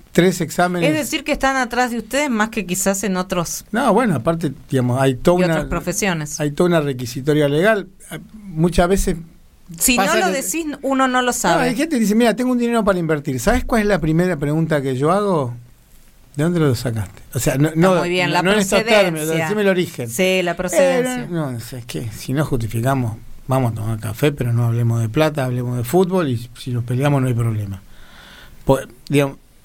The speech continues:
Speaker 2: Genial.
Speaker 1: n-, n-, nosotros tenemos un compromiso, y
Speaker 2: Genial.
Speaker 1: ese compromiso,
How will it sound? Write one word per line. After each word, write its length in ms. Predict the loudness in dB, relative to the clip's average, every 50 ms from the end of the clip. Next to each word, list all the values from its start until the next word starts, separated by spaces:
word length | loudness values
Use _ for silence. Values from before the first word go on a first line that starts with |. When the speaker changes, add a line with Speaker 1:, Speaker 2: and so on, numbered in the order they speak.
| -20 -20 -18
Speaker 2:
Genial. 640 | -8 -2 0 0 0 2 2 2 2 2 0 -2 -4
Speaker 1:
n-, 80 | -6 -6
n-, 140 | -6 -4 -2
nosotros 300 | 0 0 0 0 0 2
tenemos 260 | 2 2 2 0 0
un 100 | -2 -2
compromiso, 800 | 0 0 0 0 2 0 0 0 2 2 2 0 0 -2 -4 -2 0
y 40 | 0
Speaker 2:
Genial. 380 | 0 0 0 2 2 2 2 2
Speaker 1:
ese 60 | 0 0
compromiso, 880 | 0 -2 0 -2 -2 -2 -2 -2 0 2 2 2 2 2 0 -4 -8